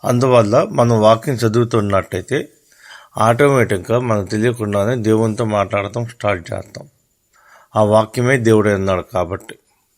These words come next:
అర్థమైందా? ఈ విధంగా శరీరదారులందరూ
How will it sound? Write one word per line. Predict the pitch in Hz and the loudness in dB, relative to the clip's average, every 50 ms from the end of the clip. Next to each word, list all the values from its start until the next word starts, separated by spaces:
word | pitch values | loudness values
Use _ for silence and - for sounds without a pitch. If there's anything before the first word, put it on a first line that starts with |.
| _ _ _ _ _ _ _ _ _ _ _ _ - - - - - - _ _ - | _ _ _ _ _ _ _ _ _ _ _ _ -20 -20 -20 -20 -20 -20 _ _ -4
అర్థమైందా? | 113 110 107 127 127 120 110 98 95 110 143 214 - _ _ _ _ _ _ _ _ _ _ _ _ _ - | -4 -2 0 0 2 2 2 2 0 -2 -4 -4 -8 _ _ _ _ _ _ _ _ _ _ _ _ _ 0
ఈ | 123 147 170 | 2 4 4
విధంగా | 175 160 135 120 120 110 104 101 123 156 170 - - _ _ _ _ _ _ _ _ _ _ _ _ _ _ _ _ _ _ _ _ _ _ _ _ _ _ _ - - - | 4 4 2 2 2 2 0 0 -2 -2 -4 -4 -10 _ _ _ _ _ _ _ _ _ _ _ _ _ _ _ _ _ _ _ _ _ _ _ _ _ _ _ -12 -6 -2
శరీరదారులందరూ | 123 117 113 131 143 143 143 127 113 117 113 117 113 113 110 113 117 123 127 127 139 131 123 113 | 0 2 4 4 4 4 4 2 2 4 4 4 4 2 2 2 0 0 0 0 0 0 0 -2